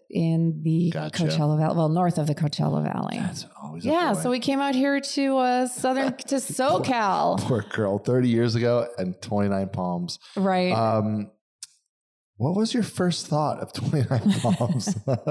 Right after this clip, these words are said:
Speaker 1: Well, I came out here in April
Speaker 2: Oh,
Speaker 1: to look
Speaker 2: okay.
Speaker 1: for a place to live, which of
Speaker 2: Yeah.
Speaker 1: course is one of the most beautiful times of the year.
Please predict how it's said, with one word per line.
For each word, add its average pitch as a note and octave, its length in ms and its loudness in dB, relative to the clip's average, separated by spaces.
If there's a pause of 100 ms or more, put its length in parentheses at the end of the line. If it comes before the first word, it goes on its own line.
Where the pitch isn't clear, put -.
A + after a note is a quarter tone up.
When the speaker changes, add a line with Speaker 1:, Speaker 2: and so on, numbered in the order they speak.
(720)
Speaker 1:
Well, A#3+ 220 2
I A3+ 100 2
came C4+ 320 0
out D4 160 0
here C4 220 2
in G#3 80 0
April G3+ 880 0
Speaker 2:
Oh, F#3 160 -2
Speaker 1:
to A3+ 60 2
look G3+ 140 0
Speaker 2:
okay. D#3 80 -4
Speaker 1:
for G#3+ 80 0
a - 40 0
place F#3 300 -2
to F#3+ 80 -2
live, E3 220 2
which F3 180 -2
of F3 80 -2
Speaker 2:
Yeah. F3 60 -2
Speaker 1:
course F3 240 0
is F3 120 -2
one E3+ 140 0
of E3+ 40 0
the E3 60 -2
most D#3+ 240 -2
beautiful E3 320 0
times D#3+ 300 0
of D#3 60 2
the D#3 80 0
year. D#3+ 380 2